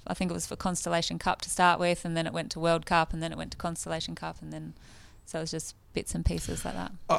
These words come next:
Speaker 2: I'm more curious about your takeaway, personal takeaways as being an assistant coach and being on the ground for basically what would be considered some of the best teams in the world. How does, uh, were there, was there much difference in terms of what you apply, what,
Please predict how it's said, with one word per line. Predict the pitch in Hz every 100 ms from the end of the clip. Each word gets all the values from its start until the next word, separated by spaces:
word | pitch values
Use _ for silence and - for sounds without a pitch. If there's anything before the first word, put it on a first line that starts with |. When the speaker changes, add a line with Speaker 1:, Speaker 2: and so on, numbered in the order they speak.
| 147
Speaker 2:
I'm | 160 156
more | 175 175 185
curious | - 175 139
about | 131 123 113 -
your | 127 120
takeaway, | 117 117 113 117 117
personal | 123 117 120
takeaways | 117 107 113 104
as | 110 98 -
being | 117 110
an | 110
assistant | - 113 113
coach | 107 107
and | 110
being | 107 104
on |
the | 101
ground | 101 101 104
for | - 113 107 -
basically | 110 98 - - 110 98 - -
what | 113 107 -
would | 101
be | 101
considered | 113 - 104 101
some | 107
of | 101
the |
best | 98 98 -
teams | - 104 98
in | 104
the | 101
world. | 95 107 110 110 - - - - -
How | - 135
does, | 151 147 - - - - - - -
uh, |
were | 143 127 135
there, | 143
was | 135 139
there | 139
much | 131 143 -
difference | 135 120 127 -
in | 113
terms | - 113 110
of | 101
what | 104 104
you | 107 104 101 101 -
apply, | - - -
what, | 113